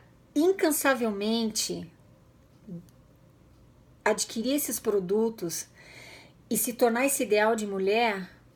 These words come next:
você não vai conseguir se isso estiver indo contra a tua natureza. Brené Brown fala no livro dela que a pergunta que a gente sempre deve fazer é a seguinte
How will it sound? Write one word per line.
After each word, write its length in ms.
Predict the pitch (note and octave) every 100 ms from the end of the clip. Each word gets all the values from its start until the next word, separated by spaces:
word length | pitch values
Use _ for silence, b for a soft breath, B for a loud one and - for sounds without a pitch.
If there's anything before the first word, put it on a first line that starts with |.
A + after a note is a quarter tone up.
| _ - - - _ _ - _ _ _ _ _ - B B B B _ - - -
você 220 | C#4+ F#4
não 100 | F#4+
vai 160 | F#4 G4
conseguir 760 | D4 - G#3+ E3+ E3+ C#3+ E3 - _ - - - - - - _ _ - - - _ - B B B
se 240 | - - C4
isso 140 | C4
estiver 300 | - C4 B3+
indo 200 | B3 A#3+
contra 280 | B3 B3 B3
a 40 |
tua 180 | A#3 B3
natureza. 760 | A#3+ A#3 C#4+ C#4+ B3+ F3 D#3+ D#3 - - _ _ _ - _ - - - - - _ - - - - - - _ - B B B B B
Brené 280 | A3+ C#4 F4
Brown 320 | D4+ C#4+ D4
fala 300 | C#4 A#3+ A#3
no 100 | G#3+
livro 280 | G3+ G3+ F#3
dela 340 | F3+ G#3 G#3 G3
que 120 | G#3+
a 40 |
pergunta 520 | - A3 G3+ C4 E4
que 120 | D#4 B3+
a 40 |
gente 200 | A#3 A3
sempre 400 | - - A4 C#4+
deve 260 | B3+ A#3 A3
fazer 440 | G3+ E3+ F3 A3
é 60 | A3
a 40 |
seguinte 840 | G#3+ A3 D#3+ D#3+ D3+ - - -